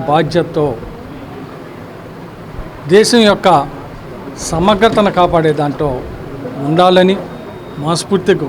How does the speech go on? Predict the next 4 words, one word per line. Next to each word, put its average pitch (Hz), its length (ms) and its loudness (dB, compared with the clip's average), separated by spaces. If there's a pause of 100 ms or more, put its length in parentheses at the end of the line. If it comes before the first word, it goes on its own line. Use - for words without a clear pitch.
కోరుకుంటూ, 180 420 2 (1200)
నియోజకవర్గ 185 460 4 (100)
ప్రజలందరికీ 175 640 4 (680)
స్వతంత్ర 190 400 0